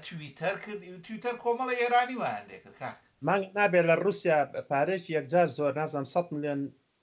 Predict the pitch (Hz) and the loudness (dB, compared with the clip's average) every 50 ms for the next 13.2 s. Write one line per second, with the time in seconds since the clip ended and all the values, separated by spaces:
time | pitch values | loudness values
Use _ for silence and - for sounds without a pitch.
0 | _ _ _ _ _ _ _ _ _ _ _ _ _ _ _ _ _ _ 117 - | _ _ _ _ _ _ _ _ _ _ _ _ _ _ _ _ _ _ -20 -20
1 | - - - - 170 165 - 151 139 135 139 135 131 131 127 131 131 127 131 143 | -18 -8 -4 -4 -4 -4 -4 -6 -6 -4 -2 -2 -4 -4 -4 -2 -2 -2 0 -2
2 | 147 143 139 131 127 135 135 131 - 151 135 117 123 123 120 120 131 139 131 127 | -2 -4 -4 -4 -4 -6 -6 -4 -2 -2 -2 2 2 2 2 2 2 2 0 0
3 | - - 131 120 117 110 107 - 101 104 - - _ _ 117 110 104 123 120 120 | 0 -4 -2 -2 0 0 -2 -4 -6 -14 -16 -18 _ _ -14 -6 -2 0 0 0
4 | 117 120 131 113 98 - - - 131 120 107 104 101 98 95 98 95 - _ _ | 0 -2 -6 -6 -6 -8 -12 -10 -8 -6 -6 -6 -6 -8 -10 -12 -14 -16 _ _
5 | _ _ - - - 156 170 202 202 196 190 165 143 123 127 143 156 139 139 170 | _ _ -20 -20 -14 -10 -8 -8 -6 -8 -8 -10 -12 -14 -16 -16 -16 -14 -12 -8
6 | 196 202 - - 165 165 190 190 185 180 180 165 - 170 165 160 - 196 196 185 | -6 -6 -6 -6 -6 -2 0 0 0 0 -2 -6 -8 -8 -8 -8 -6 -8 -8 -6
7 | 175 170 170 180 190 185 180 151 131 120 117 117 120 123 131 160 170 165 - - | -6 -6 -6 0 2 4 6 6 4 4 0 -2 -2 -4 -8 -8 -8 -12 -10 -8
8 | 160 151 135 165 165 190 175 226 214 202 175 - 120 120 117 - - 113 101 92 | -8 -8 -8 -8 -10 -8 -8 -6 -6 -6 -8 -8 -8 -8 -8 -8 -8 -8 -8 -8
9 | 95 - _ _ _ _ _ _ _ _ _ - 143 147 147 147 147 143 139 - | -8 -10 _ _ _ _ _ _ _ _ _ -8 -6 -6 -4 -4 -4 -4 -4 -6
10 | - 165 180 185 175 170 156 147 139 135 135 131 127 - - 139 143 147 156 175 | -4 -2 -2 -2 -2 -4 -6 -8 -8 -8 -8 -8 -6 -4 -2 -2 -2 -4 -6 -10
11 | 190 180 - - 151 143 143 135 135 160 180 190 190 175 - - 160 156 - - | -10 -10 -4 0 2 2 2 2 0 -4 -4 -6 -10 -10 -8 -8 -8 -8 -6 -2
12 | 147 143 143 139 131 135 156 175 190 185 170 170 165 143 160 156 139 139 151 156 | -2 -2 -2 -2 -4 -8 -8 -6 -6 -4 -4 -4 -4 -4 -4 -4 -4 -4 -2 0
13 | 160 160 165 180 | 0 0 0 -2